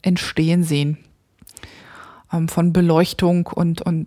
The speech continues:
Lichteffekten, die dann irgendwo aufgebaut werden, bis über, ähm, eine Etage, den sogenannten Kids Space, wo ganz viele Dinge für Kinder aufgebaut wurden, ähm, zum Erforschen, zum Ausprobieren, zum Spielen.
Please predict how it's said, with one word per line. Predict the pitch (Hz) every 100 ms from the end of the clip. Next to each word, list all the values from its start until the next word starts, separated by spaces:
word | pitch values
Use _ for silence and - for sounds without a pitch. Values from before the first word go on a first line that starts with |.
| -
Lichteffekten, | - 175 190 - 170 - 180 - 175
die | 175
dann | 170 -
irgendwo | 175 -
aufgebaut | - 175 - 170 156 165
werden, | 160 151 156 143 -
bis | 180 -
über, | 165 165 151 -
ähm, | 160 156 156 220 _ -
eine | 185 185
Etage, | - - 170 175 180 175 - - - - -
den | 170
sogenannten | 175 180 170 170 175 - - _ -
Kids | - 202 - - -
Space, | 190 185 190 - -
wo | 160
ganz | 180 185
viele | - 185
Dinge | 165 180 185
für | 190
Kinder | - 190 196 -
aufgebaut | 208 214 - 208 202 202
wurden, | 208 214 220 _ _ _ _ _ _ _ _ _ _ - -
ähm, | 185 185 185
zum | 202
Erforschen, | 190 - 180 180 196
zum | - 208
Ausprobieren, | 180 - - - 196 175 175
zum | 185
Spielen. | - 190 180 185